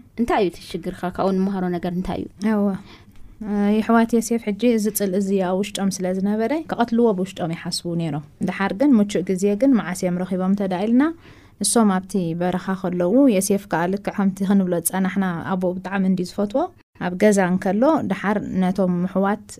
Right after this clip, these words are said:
Speaker 2: ኣብጽሓሎም ኢሉ መግቢ ናብቲ መሮር ምስ ሰደዶ ሽዑ ቀዳማይ ዝገበርዋ ነገር እንተ ደኣ ሃሉ ንዮሴፍ ብባዕዶ እቲ ታሪኽ ነዊሕ እንድዩ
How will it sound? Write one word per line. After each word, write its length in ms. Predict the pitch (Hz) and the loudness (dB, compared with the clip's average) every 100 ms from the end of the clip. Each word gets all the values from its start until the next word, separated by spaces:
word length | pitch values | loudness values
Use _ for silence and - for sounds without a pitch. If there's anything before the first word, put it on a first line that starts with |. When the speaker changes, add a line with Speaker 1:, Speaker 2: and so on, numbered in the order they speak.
| - | -6
Speaker 2:
ኣብጽሓሎም 560 | 180 - - 175 170 170 | -4 -4 -4 -2 0 -2
ኢሉ 140 | 170 | -2
መግቢ 280 | 175 170 190 | -2 -2 -2
ናብቲ 220 | 175 185 185 | -2 -4 -4
መሮር 280 | 180 175 175 | -2 -2 -4
ምስ 180 | 185 | -6
ሰደዶ 320 | - 196 208 262 285 - - - - | -4 -2 0 0 -2 -10 -20 -20 -12
ሽዑ 220 | - 196 262 262 - - | -4 2 4 4 0 -8
ቀዳማይ 500 | - 214 254 262 220 | -2 0 4 4 4
ዝገበርዋ 440 | 196 196 190 190 190 180 | 2 0 0 0 0 0
ነገር 220 | 180 190 | 0 0
እንተ 140 | 208 | 0
ደኣ 140 | 202 175 | 0 0
ሃሉ 180 | 202 214 | 0 2
ንዮሴፍ 400 | 208 202 226 214 | 4 2 2 -2
ብባዕዶ 420 | - 190 208 190 185 | -2 -2 -2 -2 -2
እቲ 140 | 180 - | -2 -2
ታሪኽ 280 | 202 220 202 | 0 0 -2
ነዊሕ 280 | 180 185 185 | -2 -2 -2
እንድዩ 220 | 202 | 0